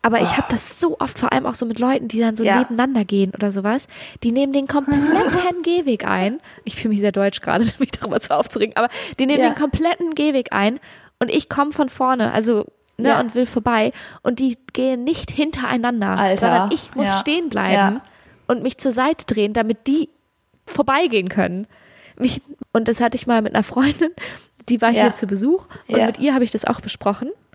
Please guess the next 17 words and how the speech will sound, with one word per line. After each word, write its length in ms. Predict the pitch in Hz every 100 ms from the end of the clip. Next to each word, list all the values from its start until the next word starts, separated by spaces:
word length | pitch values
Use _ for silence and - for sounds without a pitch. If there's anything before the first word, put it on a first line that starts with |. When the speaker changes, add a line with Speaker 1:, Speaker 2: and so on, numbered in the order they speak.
| _ _ _ _
Speaker 1:
weil 320 | 214 208 202 -
mir 140 | 233
das 140 | 226 214
da 180 | 202
irgendwie 240 | 202 214 -
auch 160 | 208
so 200 | - 214
doll 180 | 214 190
aufgefallen 460 | 202 - 220 190 185
ist 80 | 202
in 100 | 190
dem 140 | 196
Moment, 300 | 185 185 202
als 120 | 202
sie 80 | -
hier 200 | 196 226
war. 120 | 226